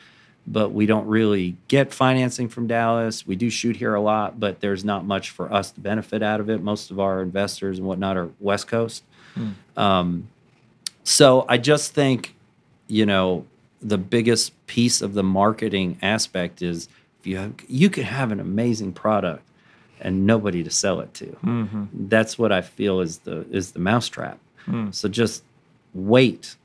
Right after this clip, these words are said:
Speaker 1: Just do what you have to do until you get paid to do what you love to do, you know,
Speaker 2: Mm-hmm.
Speaker 1: and just make the best of it. I mean, I, there's been times we've been driving home. It, it's funny 'cause Tiff and I sometimes have to drive separate. She hates it.
Speaker 2: Hmm.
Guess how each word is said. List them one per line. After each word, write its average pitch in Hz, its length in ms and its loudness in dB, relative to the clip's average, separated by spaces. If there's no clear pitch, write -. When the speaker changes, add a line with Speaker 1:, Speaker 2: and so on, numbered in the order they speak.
Speaker 1:
Just 110 320 -2
do 165 160 8
what 226 240 4
you 160 80 2
have 151 320 2
to 165 100 -2
do 135 280 6
until 123 300 0
you 110 180 2
get 110 200 -2
paid 123 280 2
to 104 40 -6
do 107 160 2
what 101 200 -2
you 80 80 -6
love 92 400 -2
to 90 120 -8
do, 80 380 -6
you 110 140 6
know, 104 180 4
Speaker 2:
Mm-hmm. 104 120 0
Speaker 1:
and 113 140 2
just 139 240 -2
make 117 280 -2
the 180 60 -8
best 160 360 0
of 185 100 2
it. 135 80 6
I 117 60 4
mean, 131 160 4
I, 156 180 2
there's 165 220 6
been 180 160 4
times 156 320 4
we've 147 100 0
been 131 140 4
driving 127 380 4
home. 135 320 0
It, 123 180 0
it's 143 200 4
funny 156 240 6
'cause 120 180 0
Tiff 139 220 0
and 135 100 4
I 131 60 6
sometimes 123 420 2
have 110 160 2
to 110 80 -6
drive 104 280 0
separate. 98 440 0
She - 160 -8
hates 95 260 -4
it. 101 140 -6
Speaker 2:
Hmm. 127 220 0